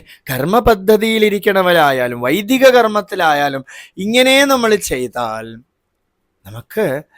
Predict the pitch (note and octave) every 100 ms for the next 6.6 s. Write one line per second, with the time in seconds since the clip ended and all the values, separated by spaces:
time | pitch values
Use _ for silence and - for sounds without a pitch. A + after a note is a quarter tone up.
0 | _ - - - - - - _ _ _
1 | _ _ _ - D3 C3+ G3 B3 B3 -
2 | A3 G3+ F#3 E3+ D#3+ D3+ C#3 - C3 B2+
3 | C3 - A2+ A#2+ C#3+ D3+ D#3 D3 - -
4 | B2 E3 D#3+ C3+ A2+ A2+ A#2 D3+ B2 _
5 | _ _ _ _ _ _ _ _ _ _
6 | _ _ - D#3 F#3+